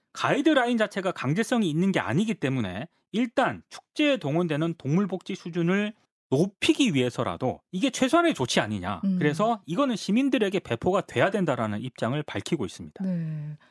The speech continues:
Speaker 2: 근데 어려운 문제인데 그래도 이제 이렇게 논란이 지속되면 축제에 참가하는 시민들 마음도 편하진 않을 것 같아. "내가 동물 학대에 가담하고 있다?" 뭐 이런 생각도 들 것 같고.
Speaker 1: 그래서 앞서 소개해드린 그 천명선 교수 연구팀이
Speaker 2: 네.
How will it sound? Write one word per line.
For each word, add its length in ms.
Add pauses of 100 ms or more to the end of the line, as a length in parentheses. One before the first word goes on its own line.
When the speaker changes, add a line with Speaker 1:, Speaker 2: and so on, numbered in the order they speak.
(200)
Speaker 2:
근데 200
어려운 380
문제인데 800
그래도 260
이제 220
이렇게 580
논란이 880
지속되면 840
축제에 360
참가하는 680
시민들 600
마음도 640
편하진 500
않을 220
것 140
같아. 120
"내가 220
동물 400
학대에 340
가담하고 640
있다?" 380
뭐 160
이런 160
생각도 320
들 160
것 140
같고. 120
Speaker 1:
그래서 260
앞서 280
소개해드린 580
그 80
천명선 560
교수 220
연구팀이 640
Speaker 2:
네. 280